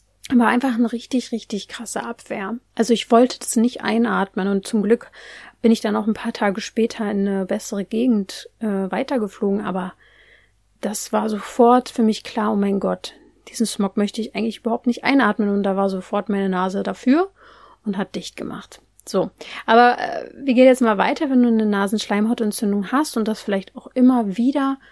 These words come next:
oder sehr schlimm, dann kannst du irgendwas nicht riechen oder auch irgendwen nicht.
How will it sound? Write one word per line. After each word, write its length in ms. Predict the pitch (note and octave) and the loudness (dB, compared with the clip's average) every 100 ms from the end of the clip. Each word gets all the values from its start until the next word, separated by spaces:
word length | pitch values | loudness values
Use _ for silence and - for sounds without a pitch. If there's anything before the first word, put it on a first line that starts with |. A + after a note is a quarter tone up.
| - _ - | -20 _ -8
oder 240 | A3 F#3+ | -6 -6
sehr 220 | F#3+ G3+ | -8 -8
schlimm, 480 | - - A3+ B3+ C4+ - - | -6 2 6 6 6 0 -6
dann 320 | G#3 G#3 G#3 | -2 -2 -2
kannst 340 | - A3+ - | 0 -2 -2
du 40 | - | -4
irgendwas 460 | G#3+ A3 G3+ F#3+ | 0 0 -2 -4
nicht 240 | G3 - - | -6 -6 -2
riechen 400 | F#3+ F#3+ F3+ - | -2 -2 -8 -4
oder 240 | G#3+ A#3+ | 0 0
auch 120 | - | -2
irgendwen 580 | - A3 G#3+ F3 F3+ F3+ | -4 -2 -2 -2 -2 -2
nicht. 280 | - - | -4 -12